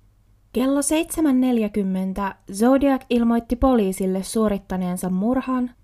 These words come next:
mutta kun poliisi pääsi paikalle, puhelinkoppi, josta tämä oli ilmeisesti soittanut, oli tyhjä, puhelimen roikkuessa langassa. Tutkijat saivat puhelimesta irti yhden märän kädenjäljen,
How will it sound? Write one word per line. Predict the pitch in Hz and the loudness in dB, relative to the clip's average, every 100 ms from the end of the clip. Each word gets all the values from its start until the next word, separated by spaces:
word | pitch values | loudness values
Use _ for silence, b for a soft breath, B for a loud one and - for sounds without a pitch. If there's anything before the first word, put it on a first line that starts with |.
| _ - | _ -6
mutta | 214 214 - 226 214 202 - | -4 -4 -6 -2 -2 -4 -4
kun | 220 220 | -4 0
poliisi | 240 277 254 202 | 0 2 0 -2
pääsi | 185 185 185 | -4 -6 -6
paikalle, | 185 196 233 220 208 208 208 _ _ - | -6 -4 -2 -2 -2 -4 -6 _ _ -6
puhelinkoppi, | 254 262 233 208 208 202 _ - 202 - - | -2 0 0 -2 -4 -8 _ -4 -4 -6 -8
josta | 202 196 - - 196 - - | -6 -6 -8 -8 -8 -8 -8
tämä | 185 202 | -6 -4
oli | 269 269 214 | -2 0 0
ilmeisesti | 208 190 190 190 202 196 | -2 -4 -6 -10 -12 -12
soittanut, | - 214 247 247 247 233 233 - | -8 -4 -4 -6 -6 -6 -8 -10
oli | 226 214 254 | -6 -4 -4
tyhjä, | 196 175 - 202 208 _ _ _ _ | -6 -10 -10 -14 -14 _ _ _ _
puhelimen | 202 190 247 269 220 | -4 -2 0 0 0
roikkuessa | 185 185 - 196 - 254 | -2 -4 -6 -6 -4 -4
langassa. | 190 185 202 220 - 254 - _ _ _ _ _ _ _ _ _ | -4 -6 -10 -14 -16 -16 -18 _ _ _ _ _ _ _ _ _
Tutkijat | 254 277 - 311 294 | -6 -6 -4 -2 -2
saivat | - 220 196 196 | -2 -4 -4 -4
puhelimesta | 233 247 262 208 196 - - | -4 -2 -2 -2 -6 -10 -6
irti | 226 214 214 214 | -4 -4 -6 -8
yhden | 240 - 190 | -6 -6 -4
märän | 185 214 214 196 | -4 -4 -4 -6
kädenjäljen, | 202 214 247 262 254 254 254 | -8 -4 -2 -2 -2 -4 -6